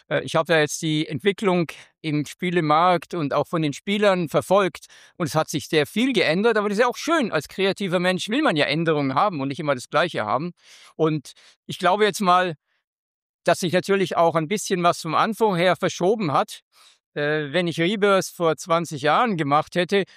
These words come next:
dann wär's wahrscheinlich der Haupt-, das zum Hauptspiel nominiert worden. Ja, ob's gewonnen hätte, ist was anderes. Äh, aber wenn ich mir heute anschaue, was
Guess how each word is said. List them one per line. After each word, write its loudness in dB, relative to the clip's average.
dann 0
wär's 2
wahrscheinlich 0
der -2
Haupt-, 2
das -14
zum -4
Hauptspiel 0
nominiert 0
worden. 2
Ja, 2
ob's -8
gewonnen 0
hätte, -2
ist -12
was -8
anderes. -2
Äh, 2
aber 2
wenn 0
ich -4
mir 0
heute 2
anschaue, 0
was -2